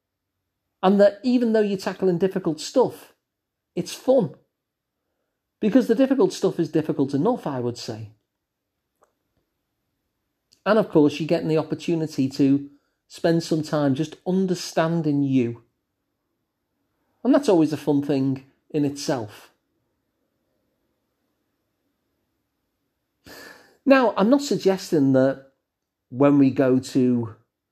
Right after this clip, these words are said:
tackle some of the stuff that's holding us back, that it's some sort of, you know, summer circus or anything like that. Because, of course, it can be difficult at times.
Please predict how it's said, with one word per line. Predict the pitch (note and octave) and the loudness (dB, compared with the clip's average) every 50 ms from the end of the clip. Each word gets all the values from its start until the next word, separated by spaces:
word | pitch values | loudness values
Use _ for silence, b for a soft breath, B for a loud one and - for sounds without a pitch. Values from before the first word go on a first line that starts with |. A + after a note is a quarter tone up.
| _ _ _ _ _ | _ _ _ _ _
tackle | - - - E3+ - - E3 D3 C#3 | -10 -6 -6 -6 -2 0 0 0 0
some | C#3+ - D3+ C#3+ | 0 0 2 2
of | C3 | 2
the | A#2+ B2 | 0 -2
stuff | B2 - - E3+ - - | -6 -4 -4 -4 -4 -4
that's | C#3+ B2+ - - | -8 -8 -4 -2
holding | C#3+ C3 B2+ B2+ A#2 A#2+ | 0 0 0 0 -2 -2
us | A#2+ A2+ | -4 -6
back, | - - C#3 C3 B2+ A2+ | -4 -6 -6 -6 -6 -4
that | - C#3 B2 | -2 -2 -2
it's | A#2 A2+ - - - - - - _ _ _ _ _ _ _ _ _ _ _ | -2 -4 -8 -14 -14 -14 -16 -18 _ _ _ _ _ _ _ _ _ _ _
some | _ - - D#3 D3+ | _ 2 4 4 4
sort | C#3 C#3+ D#3+ D3 C3 C3 - - | 4 4 4 2 2 2 0 0
of, | C3+ B2 B2+ B2 - - - - _ | 2 2 0 -2 -6 -10 -20 -12 _
you | E3+ D#3 | -2 0
know, | C#3 A#2+ A#2+ C3 B2 - _ _ _ _ _ _ _ _ _ _ _ _ | 2 2 0 -2 -4 -8 _ _ _ _ _ _ _ _ _ _ _ _
summer | _ - - - D3 C#3+ | _ -2 0 2 2 2
circus | - - - D#3 C#3 D3+ F#3+ G#3 G3 - E3 C3+ C#3 - - | 0 0 0 0 0 0 0 -2 -2 -4 -4 -4 -4 -2 0
or | C3 B2 B2+ | 0 0 0
anything | D3 F3+ F#3+ F#3 - D3 | 0 0 -2 -2 -2 -6
like | A#2+ A#2+ A#2+ A#2 - | -6 -6 -8 -8 -6
that. | - E3 E3+ D#3+ C3+ A#2+ - _ _ _ _ _ _ _ _ _ _ _ _ _ _ _ _ | -4 -4 -4 -4 -8 -14 -18 _ _ _ _ _ _ _ _ _ _ _ _ _ _ _ _
Because, | - C#4+ C#4+ C#4+ A#3 - - - - _ _ _ _ _ _ _ _ _ | -2 2 2 2 2 2 -8 -12 -14 _ _ _ _ _ _ _ _ _
of | - G3 | -10 -4
course, | - - B3+ A#3 - | 2 4 2 4 2
it | A#3+ G3+ | -2 -4
can | - A3+ C4+ | -2 -2 0
be | D#4 C#4+ | 0 0
difficult | C#4+ F#3 D#3+ - - D#3+ - D3 C3 C3 - | 0 -2 -4 -4 -6 -4 -4 -4 -6 -4 -8
at | C#3+ C#3 - | -12 -12 -8
times. | - D#3+ D#3+ D#3 C#3 A#2+ A#2 A#2+ A#2 - - - | -6 -4 -2 -2 -2 -4 -6 -8 -12 -14 -18 -20